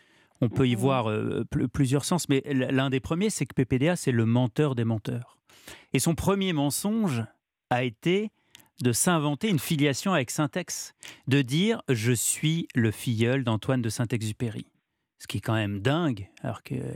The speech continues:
Speaker 1: Saint-Ex est mort, euh, trois ans avant la naissance de P P D A. Donc déjà, on ment, déjà, on ment quand on est jeune. Et après, cette espèce de surnom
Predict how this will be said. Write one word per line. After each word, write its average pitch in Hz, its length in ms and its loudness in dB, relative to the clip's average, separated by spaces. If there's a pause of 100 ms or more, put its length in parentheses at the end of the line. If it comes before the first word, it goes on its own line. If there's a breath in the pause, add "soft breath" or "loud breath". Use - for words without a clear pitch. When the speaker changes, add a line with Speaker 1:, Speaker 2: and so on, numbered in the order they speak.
(280)
Speaker 1:
Saint-Ex 135 480 -2
est 127 60 2
mort, 120 260 2
euh, 113 60 -2
trois 131 280 -2
ans 147 80 0
avant 120 200 -2
la 113 100 0
naissance 117 300 0
de 120 80 0
P 127 120 -2
P 139 140 -2
D 131 80 -4
A. 117 120 -6
Donc 135 140 2
déjà, 190 320 2
on 180 140 0
ment, 151 380 0
déjà, 135 260 0
on 139 120 2
ment 143 200 2
quand 135 180 -2
on 123 60 2
est 120 120 2
jeune. 110 260 -4 (260 loud breath)
Et 135 120 4
après, 220 440 -4 (420 soft breath)
cette - 260 -2
espèce 143 260 0
de 131 100 4
surnom 156 560 0